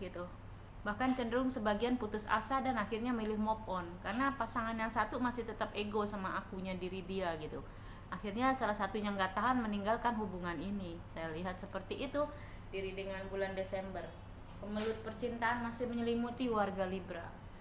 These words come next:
Karena adanya salah satu dari pasangan kalian merasa ego diri, merasa paling kaya, paling ganteng, paling cakep, merasa paling dibutuhkan, merasa paling banyak investasi, banyak berkorban,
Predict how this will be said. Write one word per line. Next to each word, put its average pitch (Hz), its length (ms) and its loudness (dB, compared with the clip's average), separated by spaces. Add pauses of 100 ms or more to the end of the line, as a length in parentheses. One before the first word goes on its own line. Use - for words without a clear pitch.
(140)
Karena 208 320 -2
adanya 208 240 0
salah 208 280 0
satu 247 280 0
dari 247 160 2
pasangan 226 480 -2
kalian 220 320 2
merasa 208 320 0
ego 196 320 0
diri, 190 320 -2 (480)
merasa 202 320 -2
paling 202 240 2
kaya, 226 400 2
paling 202 240 2
ganteng, 226 480 0
paling 202 240 0
cakep, 226 480 -2 (480)
merasa 196 400 -2
paling 202 240 0
dibutuhkan, 226 880 -2
merasa 202 320 -2
paling 202 240 -2
banyak 202 320 0
investasi, 247 640 -4
banyak 196 240 -2
berkorban, 240 480 -2